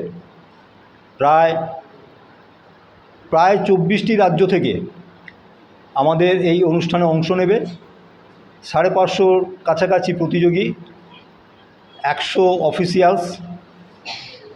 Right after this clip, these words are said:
এবং কিছু, আহ, প্রতিনিধিদের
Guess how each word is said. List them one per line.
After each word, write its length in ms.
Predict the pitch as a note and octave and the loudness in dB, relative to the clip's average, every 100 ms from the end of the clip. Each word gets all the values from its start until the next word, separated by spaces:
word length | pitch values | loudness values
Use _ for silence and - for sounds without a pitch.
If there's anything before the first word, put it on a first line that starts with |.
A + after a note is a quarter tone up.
| - - - - - - | -20 -20 -20 -20 -20 -6
এবং 200 | D3+ F#3+ G3 | 0 0 0
কিছু, 220 | G3 F3+ F3+ F3 E3+ - - | -2 0 2 0 -2 -12 -12
আহ, 320 | - D#3 D3 C#3+ - | -4 0 0 0 -4
প্রতিনিধিদের 680 | E3 D#3+ F3 F3 F3 F3 E3+ | -6 -2 2 2 4 4 2